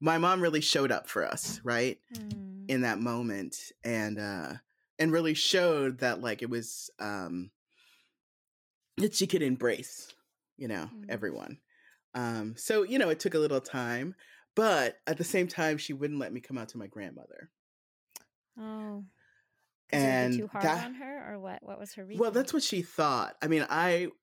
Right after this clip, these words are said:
Speaker 1: I was of the opinion that my grandmother would be fine with it.
Speaker 2: Mm-hmm.
Speaker 1: <laughs> Um, and I did eventually come out to my grandmother, but it was, like, years later. Um, and that was really hard for me because I,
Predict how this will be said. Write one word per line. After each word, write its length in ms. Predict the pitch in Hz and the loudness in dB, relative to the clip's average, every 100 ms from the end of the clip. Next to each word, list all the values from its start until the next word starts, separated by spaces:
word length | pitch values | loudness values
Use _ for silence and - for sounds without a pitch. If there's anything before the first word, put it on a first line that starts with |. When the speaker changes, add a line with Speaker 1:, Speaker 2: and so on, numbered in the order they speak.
| - | -2
Speaker 1:
I 140 | 160 | 2
was 140 | 160 151 | 2 0
of 100 | 135 | 0
the 120 | 131 | 0
opinion 380 | 127 139 123 120 | 0 -4 -4 -4
that 120 | 110 | -4
my 120 | 117 | -6
grandmother 360 | 120 117 113 110 | -6 -6 -4 -6
would 100 | 101 | -6
be 100 | 104 | -10
fine 280 | - 82 57 | -10 -10 -10
with 160 | - | -12
it. 180 | - - _ _ - - _ | -12 -14 _ _ -20 -20 _
Speaker 2:
Mm-hmm. 260 | 226 202 - | -16 -2 0
Speaker 1:
<laughs> 80 | - - - - - | 0 -4 -6 -6 -8
Um, 380 | 120 135 120 117 - - - | -2 0 2 -2 -8 -6 0
and 100 | 190 | 4
I 100 | 180 | 4
did 260 | 170 190 | 4 4
eventually 460 | 185 156 151 - 123 | 4 2 2 0 -2
come 200 | - 117 | -2 -4
out 180 | 107 95 | -2 -6
to 100 | - | -8
my 100 | 107 | -8
grandmother, 420 | 110 101 87 98 | -6 -6 -6 -6
but 120 | 123 | -4
it 40 | 151 | -4
was, 160 | 156 | 0
like, 180 | 147 127 | 0 -2
years 440 | 120 127 123 117 107 | -4 -2 0 -2 -4
later. 420 | 90 67 65 - _ _ _ _ _ _ | -6 -6 -10 -12 _ _ _ _ _ _
Um, 480 | 113 98 87 76 120 _ _ _ _ _ | -4 -4 -4 -8 -12 _ _ _ _ _
and 120 | 147 | 0
that 140 | 156 147 | 2 2
was 160 | 139 | -2
really 180 | 131 127 | 0 0
hard 380 | 120 127 120 120 | 0 2 2 2
for 160 | - 101 | -2 -6
me 240 | 52 55 | -6 -12
because 280 | - 135 127 | -4 -2 0
I, 280 | 127 120 | 0 0